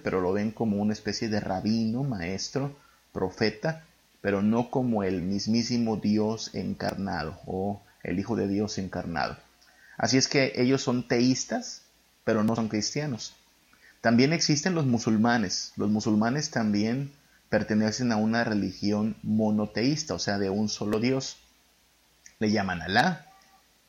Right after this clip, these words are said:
y aunque creen en un solo Dios, en esta religión que es el Islam, no aceptan que Jesús es el Hijo de Dios y el intermediario. Nosotros sabemos que la Biblia dice que,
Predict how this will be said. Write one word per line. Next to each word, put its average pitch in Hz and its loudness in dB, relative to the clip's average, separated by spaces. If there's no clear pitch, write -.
y 131 4
aunque 110 0
creen 143 2
en 147 0
un 170 0
solo 151 -2
Dios, 131 -2
en 101 2
esta 110 0
religión 113 0
que 110 -2
es - -4
el 117 0
Islam, 107 -2
no 113 4
aceptan 123 -2
que 101 -4
Jesús 127 -4
es 107 -2
el 95 -4
Hijo 113 -2
de 110 0
Dios 127 -2
y 104 0
el 98 0
intermediario. 95 -2
Nosotros 101 -6
sabemos 127 -4
que - -8
la 110 -2
Biblia 110 0
dice 113 -2
que, 107 -4